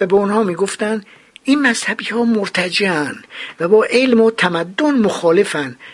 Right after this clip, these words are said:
ولی ما گرچه با افکار شما مخالفیم،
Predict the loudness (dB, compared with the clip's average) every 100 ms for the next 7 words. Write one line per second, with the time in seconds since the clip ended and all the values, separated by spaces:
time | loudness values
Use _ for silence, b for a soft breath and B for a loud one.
0 | B B -10 0 4 4 4 2 0 0
1 | -2 0 0 0 0 2 2 2 0 -2
2 | -4 -4 -2 0 2 2 0 0